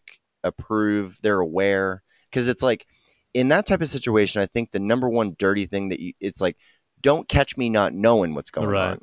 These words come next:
Speaker 1: you know?
Speaker 2: Yeah. Um, you know, Jada, before Tupac passed, like, her and, her and Tupac,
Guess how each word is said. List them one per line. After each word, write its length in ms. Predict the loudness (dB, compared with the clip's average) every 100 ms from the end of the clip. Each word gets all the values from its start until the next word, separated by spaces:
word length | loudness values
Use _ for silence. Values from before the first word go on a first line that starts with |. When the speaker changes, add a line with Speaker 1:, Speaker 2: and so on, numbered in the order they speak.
| -2
Speaker 1:
you 120 | 2
know? 280 | 4 4 2
Speaker 2:
Yeah. 260 | 0 0 -4 -2
Um, 640 | 2 2 2 -2 -6 -10 -14 _
you 120 | 0
know, 140 | 6 6
Jada, 760 | 6 6 6 6 4 2 -4 -12 _ _ _ _ _ -8
before 380 | -4 0 0 0
Tupac 460 | 2 4 4 0
passed, 340 | -2 -4 -4 -6
like, 240 | -10 -10
her 140 | -6 -4
and, 240 | -2 -6 -8
her 180 | -6 -4
and 300 | -4 -6 -10
Tupac, 440 | -6 -6 -2 -2